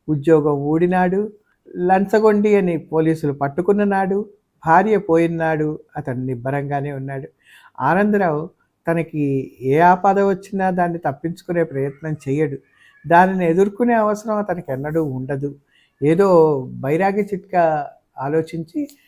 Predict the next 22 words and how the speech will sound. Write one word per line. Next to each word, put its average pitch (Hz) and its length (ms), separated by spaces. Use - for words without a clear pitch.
క్షణంలో 208 480
తనే 180 260
తప్పుకుంటాడు 156 640
ఆ 143 60
విపత్తులోంచి. 139 880
తన 160 140
నెత్తి 156 320
మీద 175 200
పిడుగులు 170 480
పడబోతుంటే 156 840
చేతికి 226 300
అందిన 190 240
వాడిని 170 260
ఎవడినో 170 340
తన 151 220
స్థానంలో 175 560
నిలబెట్టేసి 170 840
మరి 143 200
ఫికర్ 151 360
లేకుండా 170 440
పారిపోగల 147 560
సమర్థుడతను. 143 840